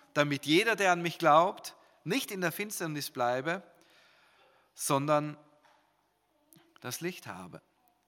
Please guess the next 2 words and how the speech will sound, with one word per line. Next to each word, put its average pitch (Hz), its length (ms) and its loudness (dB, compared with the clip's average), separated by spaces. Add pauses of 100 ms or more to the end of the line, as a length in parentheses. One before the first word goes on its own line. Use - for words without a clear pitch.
(1900)
Also 139 260 -4
Gott - 680 0